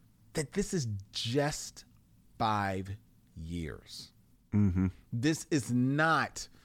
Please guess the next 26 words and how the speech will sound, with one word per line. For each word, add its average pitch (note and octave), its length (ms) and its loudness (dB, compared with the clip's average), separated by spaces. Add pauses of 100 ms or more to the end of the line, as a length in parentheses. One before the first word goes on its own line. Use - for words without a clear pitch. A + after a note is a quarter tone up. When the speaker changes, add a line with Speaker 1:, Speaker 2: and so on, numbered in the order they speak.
(180)
Speaker 1:
you C#3 140 2
know, G2+ 480 2 (1300)
the D#3 200 4
life G3+ 680 4
of D3+ 200 4
Anthony G#3+ 440 2
Curtis. E3+ 480 2
No, D#3+ 240 2
this E3+ 340 -2
is C3 220 -4 (400)
five G2 500 -4 (520)
years. F2 580 -8 (800)
And B2+ 160 0 (120)
in D#3+ 260 0
those D#3 240 2
five C3+ 400 0
years, C3 320 2
you C#3 80 2
can C#3 180 0
see C3 440 0 (260)
z-, G2+ 220 -6
exactly B2+ 600 0
how C#3+ 220 0
much B2 300 0 (320)
he D4+ 520 0
changes, - 800 -8